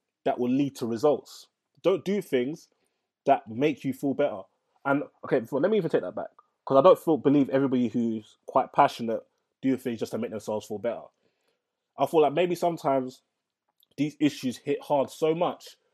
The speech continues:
that we're so passionate about it, we're so angry, so frustrated, that this translate in how we, um, emit this information from ourselves.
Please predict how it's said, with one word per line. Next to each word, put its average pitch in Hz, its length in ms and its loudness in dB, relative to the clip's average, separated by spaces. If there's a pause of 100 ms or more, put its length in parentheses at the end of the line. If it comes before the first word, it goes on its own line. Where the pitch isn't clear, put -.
(140)
that - 120 -8
we're 107 80 -8
so 160 220 -2
passionate 147 480 -6
about 113 280 -4
it, 92 80 -12
we're 101 60 -8
so 131 240 -2
angry, 135 240 0
so 127 160 -4
frustrated, 104 680 -6 (680)
that 113 260 2 (480)
this 147 200 0
translate 127 600 0
in 113 120 -6
how 117 280 -6
we, 107 300 -8 (180)
um, 98 320 -10 (560)
emit 123 420 -2 (880)
this - 160 -20
information 123 540 -2
from 92 220 -18
ourselves. 65 520 -18